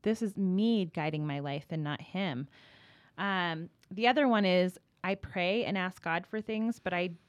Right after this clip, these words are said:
don't think I have always considered that a two-way conversation, more just like, "Hey, God, um, I need this, you know, help me with this," or, "Hey, my friend's going through this." I d-,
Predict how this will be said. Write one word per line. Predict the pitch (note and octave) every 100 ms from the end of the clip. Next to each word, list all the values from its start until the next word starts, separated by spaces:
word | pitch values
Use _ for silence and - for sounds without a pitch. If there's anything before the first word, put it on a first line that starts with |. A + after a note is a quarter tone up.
| -
don't | G3+ G#3 A3+ - - - -
think | A3 G3+ G3
I | - F3 E3+ E3+
have | - F3 F3 -
always | F3+ F3 F3
considered | - F#3 E3+ F3+ E3 D#3+
that | D#3
a | D3
two-way | - - G3 A#3+
conversation, | C4 C#4+ C#4 C#4+ D4 C#4+ D#4 D#4+ D4
more | G3 F3 E3+ - - - -
just | G3
like, | F3+ D#3
"Hey, | - -
God, | D#4 B3+ B3 B3 _
um, | G3+ G3 F#3+ F#3+ F#3+ _ _ _
I | - G3 G3+ G#3
need | G3+ F3
this, | - - - - -
you | F#3+
know, | F#3
help | E3 G#3 -
me | F#3
with | E3+ E3
this," | C#3 E3+ -
or, | - D#3 D3+ C#3+ - - - -
"Hey, | - G#3+
my | F#3
friend's | E3+ F3 E3
going | E3+ D3+
through | D#3+ E3
this." | D3+ D#3+
I |
d-, | D#3+